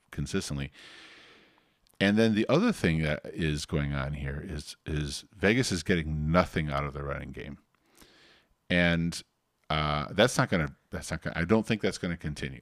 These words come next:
It could continue, but last year at this point in time, Josh Jacobs didn't have a single ten point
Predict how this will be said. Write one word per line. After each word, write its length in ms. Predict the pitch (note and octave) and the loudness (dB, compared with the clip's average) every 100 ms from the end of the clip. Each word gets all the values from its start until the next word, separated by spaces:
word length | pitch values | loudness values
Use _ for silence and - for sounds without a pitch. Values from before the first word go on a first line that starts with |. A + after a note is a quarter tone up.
| - | -10
It 140 | A#2 | -10
could 240 | - D3 | 0 0
continue, 400 | - F2 - D2+ | 2 -2 0 -4
but 160 | D2 D#2 | -2 -4
last 420 | D#2+ D#2+ F#2+ - | 0 2 2 0
year 280 | A2 A2 D3 - - | 0 0 -2 -10 -8
at 120 | D#2+ | -4
this 140 | F2+ | -4
point 240 | - A2+ G#2 | -4 -2 -2
in 60 | |
time, 280 | - G2 F#2+ | -2 0 0
Josh 280 | E2+ E2+ E2 | 2 2 2
Jacobs 360 | - F2 E2+ - | 0 0 -2 -2
didn't 140 | E2+ | -2
have 100 | D#2+ | -2
a 60 | D#2 | -2
single 260 | - E2+ | -2 -4
ten 220 | D#2+ E2+ D#2 | -2 -4 -4
point 340 | - D2+ - | -4 -4 -6